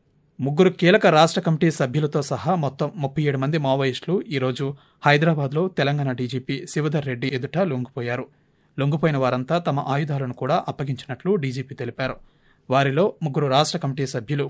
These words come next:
కొయ్యల సాంబయ్య అలియాస్ ఆజాద్, నారాయణ అలియాస్ రమేష్, సోమ్దా అలియాస్ ఎర్రా ఉన్నట్లు వెల్లడించారు. మిగతా ముప్పై నాలుగు మంది మావోయిస్టులంతా ఛత్తీస్గఢ్కు చెందినవారని తెలియజేశారు.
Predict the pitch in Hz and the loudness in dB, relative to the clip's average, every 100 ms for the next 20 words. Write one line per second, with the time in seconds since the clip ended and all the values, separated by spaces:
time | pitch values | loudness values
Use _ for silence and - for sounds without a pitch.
0 | - 139 147 139 127 123 123 160 - 135 | -4 -2 -2 -2 -4 -4 -2 -2 -2 -6
1 | 139 143 - 139 127 131 190 - _ _ | -4 -6 -4 -4 -2 0 -2 -4 _ _
2 | _ 135 139 165 151 139 165 143 135 131 | _ 2 6 6 4 0 -4 -2 -2 -4
3 | 120 135 196 - _ _ - 156 160 175 | -4 -2 -2 -4 _ _ -2 4 6 6
4 | 151 - 147 135 131 - 135 139 165 143 | 4 2 0 0 -2 -4 -4 -2 0 0
5 | 127 127 185 190 127 123 123 139 123 - | -4 0 2 2 0 -2 -4 -6 -8 -14
6 | _ _ - 143 165 180 147 143 151 143 | _ _ -4 -2 4 4 2 0 0 0
7 | 135 135 139 131 131 135 135 127 120 156 | -2 -2 -2 0 0 -2 -4 -6 -2 -2
8 | 190 - 139 160 143 131 - 131 127 123 | -2 -4 -4 -4 -4 -6 -6 -6 -4 -4
9 | 120 131 214 - 123 120 127 120 135 | -2 -2 -2 -2 -6 -4 -6 -6 -6